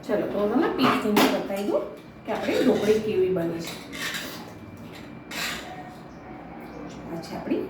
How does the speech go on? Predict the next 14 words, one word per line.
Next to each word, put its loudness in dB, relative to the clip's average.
મસ્ત -2
રાજસ્થાની -2
ઢોકળી -2
બનીને 4
તૈયાર. -4
બનાવજો, 4
ખાજો 4
અને 4
એન્જોય 2
કરજો. -10
જો -2
પિત્તા 6
દેખાય 8
છે 4